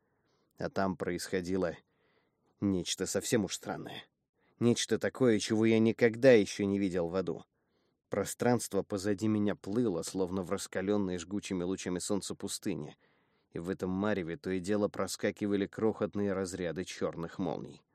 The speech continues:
И чем бы оно ни было, но я уверен, что ничего хорошего это мне не сулит.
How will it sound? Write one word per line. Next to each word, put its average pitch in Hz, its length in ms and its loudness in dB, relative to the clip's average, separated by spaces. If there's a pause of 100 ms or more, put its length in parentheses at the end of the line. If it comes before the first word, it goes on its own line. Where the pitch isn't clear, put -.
(1400)
И 95 100 -4
чем 95 220 -2
бы 90 80 2
оно 90 140 0
ни 107 160 2
было, 87 260 -6 (500)
но 101 100 -2
я 98 180 2
уверен, 98 340 2
что - 200 -2
ничего 92 380 -2
хорошего 98 540 -4
это 104 180 -2
мне 90 260 -4
не 80 140 -8
сулит. - 460 -14